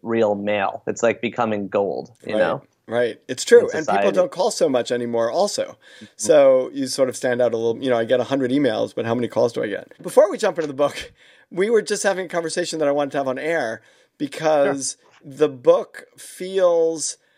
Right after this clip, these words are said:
Speaker 2: like it's effortlessly written. Like you just sat down one day and you had an inspiration and you were, you know, focused on some issues you were facing in your life and you were working it through and you start from finish and a couple of hours later you're done writing your book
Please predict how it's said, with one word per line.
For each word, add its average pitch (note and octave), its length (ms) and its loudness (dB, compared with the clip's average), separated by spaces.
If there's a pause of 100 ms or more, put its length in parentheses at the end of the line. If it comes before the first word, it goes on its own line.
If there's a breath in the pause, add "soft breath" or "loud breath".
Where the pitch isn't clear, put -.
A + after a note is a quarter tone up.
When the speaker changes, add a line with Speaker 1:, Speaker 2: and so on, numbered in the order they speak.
(160)
Speaker 2:
like C#3+ 380 0
it's C#3 240 -8
effortlessly D#3+ 680 -2
written. B2+ 360 -2
Like B2 280 -4
you B2 60 -12
just B2 200 -10
sat F#3+ 240 -2
down F3 280 -2
one E3 200 0
day D#3 420 2
and B2 140 -12
you B2 60 -8
had C#3+ 320 -2
an F3+ 80 -6
inspiration C#3 880 -4
and A#2 140 -8
you A#2 80 -6
were, A2+ 180 -4 (440 soft breath)
you C3 80 -8
know, A#2+ 100 2
focused F3+ 560 0
on D3 220 -2
some B2 340 -8
issues F3+ 340 -6
you E3 80 -4
were D#3 80 0
facing D#3+ 400 0
in D3 80 -4
your C#3+ 140 -4
life C3+ 380 0
and C3 100 -10
you B2 60 -8
were B2 120 -2
working F3 380 0
it D#3+ 160 -2
through C3+ 440 -2 (360 loud breath)
and B2+ 480 0
you B2+ 60 -8
start D3+ 420 0
from C#3 160 -10
finish C3+ 480 -2
and A#2+ 340 -6
a B2 40 -16
couple D#3+ 240 0
of C3+ 60 -2
hours C3+ 260 0
later C3 280 0
you're A#2+ 160 -4
done G3 280 2
writing E3+ 280 2
your D#3 120 -2
book C3+ 380 0